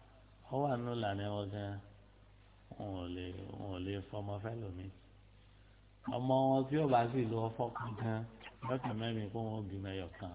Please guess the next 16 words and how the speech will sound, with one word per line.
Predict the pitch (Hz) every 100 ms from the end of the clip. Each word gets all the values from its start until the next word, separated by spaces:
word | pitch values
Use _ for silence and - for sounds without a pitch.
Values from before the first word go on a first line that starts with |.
| 87
wọ́n | -
bá | 110
bímọ | 107 107 104 95
kan | - 104
báyìí, | 110 95 85 - - -
wọ́n | - 113
gbọ́dọ̀ | 110 113 110 87
dá | 95
wà | 101 104 90
tóun | 104 101
ní | 101
ọmọ | 95 90
àṣìfà | 85 87 - 95 85 82 - - - - - - - 104
ọmọbìnrin | 101 95 90 87 87 90
náà. | 90 87 - - - - - - - - - - - - -
So, | - -